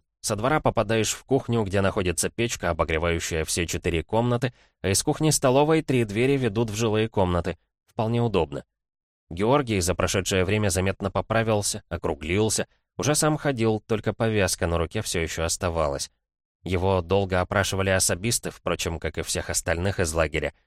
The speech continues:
Многие из них уже снова служат, кроме Георгия и одного тяжело раненого, которому еще долго лежать.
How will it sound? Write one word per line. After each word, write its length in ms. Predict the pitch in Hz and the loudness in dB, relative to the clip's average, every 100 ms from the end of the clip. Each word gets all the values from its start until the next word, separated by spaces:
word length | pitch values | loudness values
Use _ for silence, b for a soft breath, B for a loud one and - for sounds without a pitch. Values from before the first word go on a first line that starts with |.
| _ _ | _ _
Многие 520 | 95 117 123 120 117 | -2 0 0 0 2
из 140 | 113 107 | 0 0
них 180 | 131 120 | -2 0
уже 220 | 104 110 | -2 0
снова 320 | - 117 107 | 0 0 0
служат, 480 | 107 127 117 87 - | 0 0 0 -2 -4
кроме 400 | - 87 87 82 | -2 0 0 -2
Георгия 640 | 80 92 107 98 95 90 | 0 0 0 0 0 0
и 140 | 87 95 | -2 -4
одного 400 | 82 85 85 95 | -2 0 0 0
тяжело 400 | 95 82 87 92 | -2 0 2 2
раненого, 560 | 98 95 90 87 82 | 2 0 0 0 -2
которому 440 | - 87 92 87 85 | -4 -4 0 0 0
еще 340 | 82 - 82 | -2 -4 -4
долго 380 | 78 95 90 85 | -2 -2 0 -2
лежать. 380 | 82 78 78 | -2 -2 -4